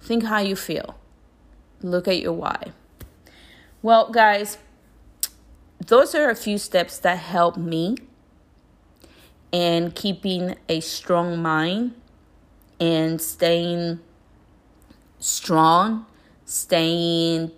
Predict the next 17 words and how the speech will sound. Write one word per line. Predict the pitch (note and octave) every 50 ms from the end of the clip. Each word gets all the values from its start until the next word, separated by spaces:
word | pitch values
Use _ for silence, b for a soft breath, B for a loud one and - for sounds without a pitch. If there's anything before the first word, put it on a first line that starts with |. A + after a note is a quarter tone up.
| - - b b b b b b b b _ _
um, | - D#3 D#3+ D#3 D#3 D#3 D#3 D#3 D#3 D#3 D#3+ - - - _ _ _ _ _ _ _ _ _ _ _ _ _ _ _ _ _ _ _
humble. | - - - - F#3+ G3 G3 F#3 F#3+ G#3+ G#3+ B3 B3+ A#3+ - - _ _ _ _ b b b b b b b b _ _ _ _ -
And | F3 F3 E3+ E3+ E3+ E3+ E3 E3 E3 E3 E3 E3 E3+ E3 - - _ _ _ _ _ _ _ _ _ _ _ _ _ _ _ -
it | A3+ A3+
really | G#3 G#3+ A#3+ C#4 D4+ D#4+ D4+ C#4
requires | B3+ A#3 A3+ - - G3 F#3+ G3 G3 G3 G3 F#3+ F#3 F#3 F#3 - - - - - - - - _ _ _ _ _ _
to | - - - - G3+
be | E3+ E3+ G3 F#3+ F3+
strong-minded | E3 - - - - - F#3 F3+ F3 F3 E3+ E3+ F3 F3+ F3+ - - - - _ _ _ _ _ _ _ - E3 E3 D#3+ E3 E3 D#3 D3 D3 D#3 - - B B B B B B B - _
to | - - F#3+ F3+
save | - - - - - F3 E3 E3 D#3+ D#3+ D#3+ -
that | D#3 D3 C#3+ - - - - - - _ _ _ _ _ _ _ _ _ _ _ _ _ _ _ _ _ _ -
money, | D#3+ D#3 D3 C#3+ C#3+ - - - B B B B B _ -
to | - A3+ A3 G#3+
keep | - - - B3 G#3+ -
that | - E3 - -
money, | C#3 D#2+ D#2+ D2 C2+ A1 - - -